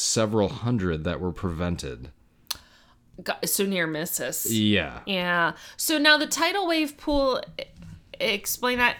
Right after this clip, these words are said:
Speaker 2: Am I remembering
Speaker 1: It,
Speaker 2: correctly? It's like
Speaker 1: I
Speaker 2: a
Speaker 1: believe it was the first of its kind, but it's
Speaker 2: Okay.
Speaker 1: you, you'll see them at every water park now.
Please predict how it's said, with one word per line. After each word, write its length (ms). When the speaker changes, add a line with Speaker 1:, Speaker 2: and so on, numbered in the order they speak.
Speaker 2:
Am 380
I 60
remembering 420
Speaker 1:
It, 40
Speaker 2:
correctly? 520
It's 240
like 300
Speaker 1:
I 200
Speaker 2:
a 80
Speaker 1:
believe 400
it 120
was 160
the 80
first 320
of 80
its 140
kind, 680
but 100
it's 220
Speaker 2:
Okay. 220
Speaker 1:
you, 140
you'll 320
see 180
them 160
at 200
every 240
water 240
park 260
now. 140